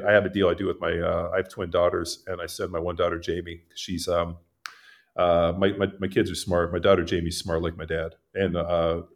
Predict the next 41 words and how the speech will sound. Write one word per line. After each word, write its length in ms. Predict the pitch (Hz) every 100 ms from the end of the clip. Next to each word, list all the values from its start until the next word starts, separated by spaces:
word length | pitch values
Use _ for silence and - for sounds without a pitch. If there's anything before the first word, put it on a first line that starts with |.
| _
we 100 | 113
think 160 | 120 -
it 100 | -
skips 260 | - -
generations. 600 | 90 82 80 78 - 85
My 80 | 90
dad 160 | 104 95
was 160 | 90
super 180 | - 92
smart. 340 | - 90 87
My 120 | 85 85
nephew 500 | 95 95 - 90 76
is, 160 | -
like, 160 | 80 82
off 240 | 80 -
the 80 | -
charts, 320 | - 80 -
like, 140 | - -
Reddit 360 | 95 85 76
too. 320 | - 85 80 - - - - _
Like, 160 | 95 95
he's 460 | 107 95 - - -
beyond 320 | 92 80 82
smart. 400 | - 85 87 -
And, 260 | 107 95 92
uh, 300 | 87 85 85 - _ - _ _ _ _
um, 440 | 98 92 87 87 107 - _ _ _
so 140 | -
what 120 | 110 98
I 40 |
do 220 | 101 120
is 120 | 104
I'll, 240 | 95 98 95
I'll 80 | 98
send 400 | - 110 98 98
quotes 720 | 120 107 - - - - _
to 220 | - 95
her. 220 | 85 85 85 95
I'll 120 | 95
just, 180 | 92 92
like, 180 | 85